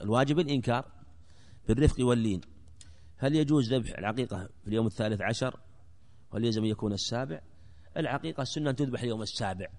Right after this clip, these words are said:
وإن ذبحت قبل فلا بأس بذلك، إن ذبحت قبل فلا بأس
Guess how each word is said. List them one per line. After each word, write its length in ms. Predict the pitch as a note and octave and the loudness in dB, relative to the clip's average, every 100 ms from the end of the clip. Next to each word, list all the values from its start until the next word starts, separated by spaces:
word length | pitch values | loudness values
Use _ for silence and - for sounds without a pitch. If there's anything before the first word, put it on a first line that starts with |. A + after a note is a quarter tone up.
| - - - - | -18 -20 -14 -2
وإن 200 | D3+ E3+ | 0 2
ذبحت 360 | E3 C#3+ C3+ | 0 0 -2
قبل 380 | - D3 D3+ F3+ - - - - - - - - - | 0 0 0 -4 -10 -20 -20 -20 -20 -20 -20 -20 -6
فلا 200 | C3 B2 | -2 0
بأس 300 | B2 - B2+ A#2+ - - - | -2 -2 -2 -4 -8 -18 -6
بذلك، 460 | A#2+ A#2 F#2 F#2 G#2+ | -2 -2 -4 -8 -6
إن 60 | |
ذبحت 360 | A2+ A2+ F#2+ - | -4 -4 -6 -8
قبل 320 | A2 A2+ B2 | -6 -6 -4
فلا 220 | A2+ G#2+ | -4 -4
بأس 300 | G#2+ E2 - | -4 -4 -4